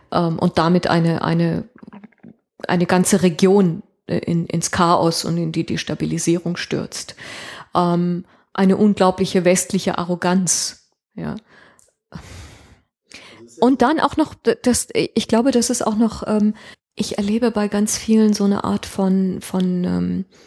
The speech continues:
dieser Eindruck des Kontrollverlusts, ja, dieses, ähm, diese Skepsis gegenüber Institutionen, supranationalen Institutionen, die unsere Geschicke lenken und dadurch eben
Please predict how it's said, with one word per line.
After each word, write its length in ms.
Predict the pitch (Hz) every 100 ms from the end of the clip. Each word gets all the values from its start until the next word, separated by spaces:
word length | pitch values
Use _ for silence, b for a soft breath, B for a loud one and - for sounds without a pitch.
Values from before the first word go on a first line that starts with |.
| b b b b _ - -
dieser 280 | 185 190
Eindruck 440 | 180 190 240 226 220
des 160 | 202
Kontrollverlusts, 1400 | - 190 185 - 233 302 - 170 165 165 - - - - - - _ -
ja, 280 | 175 196
dieses, 520 | 226 185 185 175 - -
ähm, 440 | 180 175 180 175 190 B B B B B B B B _ _ _ -
diese 180 | 180 180
Skepsis 640 | - 226 233 - 208 -
gegenüber 540 | 196 185 - 180 180
Institutionen, 1300 | - 185 - 185 170 - - 302 233 165 165 175 185
supranationalen 1120 | 185 220 220 196 190 185 - 180 185 190 196 196
Institutionen, 880 | 190 - 185 190 - - 226 202 175
die 140 | 160
unsere 380 | 175 185 180 175
Geschicke 400 | 180 - 208 202
lenken 580 | 170 170 185 - 175 165
und 160 | 160
dadurch 420 | 165 165 170 180 -
eben 280 | 180 175